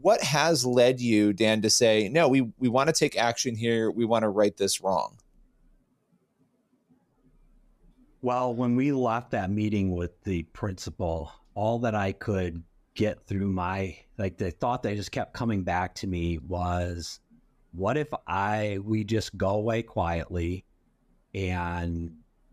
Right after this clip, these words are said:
Speaker 2: don't do anything, don't say anything? How many other parents have done this before us? And that even doesn't matter how many are gonna come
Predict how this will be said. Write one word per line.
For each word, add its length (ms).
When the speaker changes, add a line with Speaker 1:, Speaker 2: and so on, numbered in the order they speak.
Speaker 2:
don't 260
do 220
anything, 800
don't 260
say 300
anything? 800
How 320
many 240
other 220
parents 600
have 300
done 240
this 260
before 640
us? 360
And 120
that 220
even 200
doesn't 320
matter 540
how 260
many 260
are 160
gonna 180
come 260